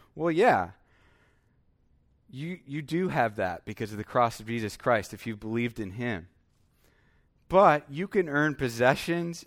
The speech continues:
and pleasures in heaven that are gonna be indescribably worth it. We see it here and we see it sprinkled throughout the New Testament. What if, what if you knew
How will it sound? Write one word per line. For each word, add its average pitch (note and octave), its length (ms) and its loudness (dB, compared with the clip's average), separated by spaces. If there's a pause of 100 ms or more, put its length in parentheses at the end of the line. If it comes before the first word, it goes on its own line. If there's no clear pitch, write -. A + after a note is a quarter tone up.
and A2 160 -6
pleasures C#3+ 560 2
in B2 120 -4
heaven A2 500 -4 (1120)
that B2+ 120 4
are B2 100 2
gonna B2 160 -2
be A#2 260 -6
indescribably G#2+ 1000 -2
worth F2 360 -8
it. D#2 220 -12
We G#2+ 100 -10
see A#2+ 300 -4
it G#2 80 -6
here B2 300 -2
and A#2+ 100 -4
we G2+ 60 -8
see A#2 180 -6
it G2 100 -6
sprinkled C3 640 -4
throughout A2+ 520 2 (420)
the A2+ 80 -6
New A#2 160 -2
Testament. G2 600 -4 (3250)
What C#3+ 300 4
if, - 420 0 (520)
what D3+ 180 2
if F3 240 0
you D3+ 200 -4
knew A2 500 -4